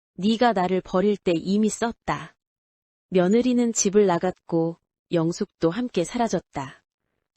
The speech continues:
정임은 텅 빈 부엌에 섰다. 김장통이 그대로 있었다.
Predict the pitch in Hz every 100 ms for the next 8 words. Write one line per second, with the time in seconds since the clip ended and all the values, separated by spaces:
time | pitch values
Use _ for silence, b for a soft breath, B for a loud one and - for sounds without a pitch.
0 | - - 196 214 214 214 214 - - -
1 | 277 269 262 240 190 190 - 180 214 _
2 | 147 131 - _ _ _ _ _ _ _
3 | - 208 208 254 247 254 220 202 - 196
4 | 208 165 - 180 - - 131 -